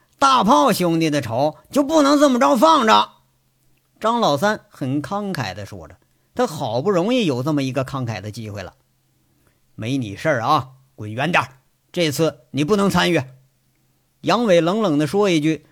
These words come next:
和虎子一前一后出了站台了。“嗨嗨嗨嗨！”一脸诧异的张老三忙不迭追上来了，拦着杨伟：“大哥啊，你不能这么绝情吧？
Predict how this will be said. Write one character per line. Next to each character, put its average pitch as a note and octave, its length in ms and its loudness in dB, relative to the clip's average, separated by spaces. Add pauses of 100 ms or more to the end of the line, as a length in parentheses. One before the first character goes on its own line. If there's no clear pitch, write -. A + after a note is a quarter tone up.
(140)
和 F3+ 240 0
虎 G#2 300 -10
子 C3 100 -6
一 F3 140 -6
前 D3+ 260 -4
一 D3 120 -2
后 E3 340 -6
出 B2 180 -10
了 A2+ 80 -6
站 G#2 220 -8
台 E2 180 -16
了。 F2 80 -18 (420)
“嗨 C#4+ 200 0
嗨 D4+ 360 0
嗨 D#4 200 0
嗨！” F4 480 -2 (800)
一 C#4 240 2
脸 D3 260 0
诧 G#3 260 -2
异 F3+ 140 -2
的 E3+ 100 0
张 F#3+ 200 0
老 A2+ 160 -2
三 F3 260 -2
忙 D3+ 240 -2
不 F3+ 80 -4
迭 F3 140 -2
追 E3 240 -2
上 D#3 120 -2
来 B2 120 -2
了， A#2 180 -6 (380)
拦 C#3 280 -2
着 A3 120 0
杨 C#3+ 180 0
伟 G#2 240 -6 (380)
：“大 D3 120 -6
哥 C#3 120 -4
啊， A2+ 380 -6 (320)
你 G#3 140 -2
不 D4+ 180 0
能 D#4 140 2
这 F4+ 200 0
么 F#4+ 140 2
绝 G#3 260 0
情 B2+ 420 -6
吧？ A2+ 480 -4